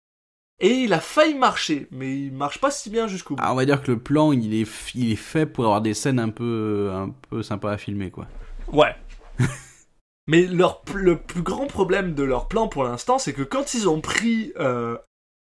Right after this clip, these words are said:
Speaker 1: l'avion en otage, malheureusement, euh, bah, ils ont réussi à tuer trois, euh, trois personnes. Et donc les gars, ils ont tué les trois, bah, trois des six personnes qui étaient censées descendre à Carson City, je crois, c'est la ville.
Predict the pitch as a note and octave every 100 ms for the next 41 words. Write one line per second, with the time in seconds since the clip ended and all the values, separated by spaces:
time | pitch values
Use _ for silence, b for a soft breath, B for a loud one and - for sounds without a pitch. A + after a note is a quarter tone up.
0 | - B2+ B2+ C#3+ E4+ F4+ _ _ _ _
1 | - - - B2 C3 A#3+ C4+ B3 F#3 -
2 | C#3+ C#3+ G#3+ C4+ A#3+ F#3+ F3 F3+ A#3+ C4
3 | B3+ - - C#3+ D3 C#3+ D#3 D#3+ D3+ A3
4 | A#3+ A#3 E3 E3+ E3 - C4+ F3 - -
5 | G#3 A3+ A#3+ - F#3 A3 B3 A#3+ E3 C#3+
6 | C3+ B2+ B2 - _ _ _ _ _ -
7 | G#2 C4 G3 F#3 - A3 B3 F#3+ F#3 D3
8 | D3 C#3 - D#3 B2+ D#3 A3 A3+ D3+ C#3
9 | F3 A3+ D#3 - - - C#3+ C3 A#2+ -
10 | A#3+ E3 - A3 E3 - A3 F#3+ E3 -
11 | C#3+ A3+ D3 - A3 D3 C3+ B2+ A#2+ -
12 | D#3 F3+ E3 - D3+ - B2+ A2+ - A#2+
13 | - - C#3 -